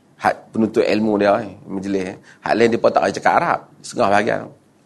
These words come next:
Kau tengoklah kata, "Al-baqa'u lil aslah." Yang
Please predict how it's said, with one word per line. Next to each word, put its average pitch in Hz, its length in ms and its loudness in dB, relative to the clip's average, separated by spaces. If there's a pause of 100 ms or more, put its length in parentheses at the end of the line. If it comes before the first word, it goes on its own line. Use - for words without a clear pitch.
(1300)
Kau 135 140 4
tengoklah 127 360 4
kata, 104 200 0 (120)
"Al-baqa'u 160 880 4
lil 160 240 4
aslah." - 380 -2 (280)
Yang 190 260 6